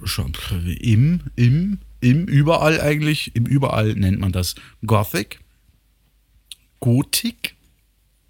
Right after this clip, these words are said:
Gotisch. Hat aber nichts mit dem Gotischen zu tun, was ihr so von früher her kennt. Das ist einfach da diese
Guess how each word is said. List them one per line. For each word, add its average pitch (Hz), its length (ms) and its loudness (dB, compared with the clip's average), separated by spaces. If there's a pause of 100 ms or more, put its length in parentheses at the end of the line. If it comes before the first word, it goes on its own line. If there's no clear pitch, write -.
(300)
Gotisch. 330 840 0 (400)
Hat 220 120 4
aber 214 200 2
nichts - 380 0
mit 190 160 -6
dem 196 180 0
Gotischen 196 680 -4
zu - 160 -6
tun, 185 380 0
was 160 160 -2
ihr 156 160 0
so 143 300 0
von 131 380 -4 (540)
früher 190 500 2
her 160 200 -2
kennt. 131 480 -2
Das 123 140 -2
ist 127 140 -4
einfach 117 280 0
da 107 160 0
diese 104 580 2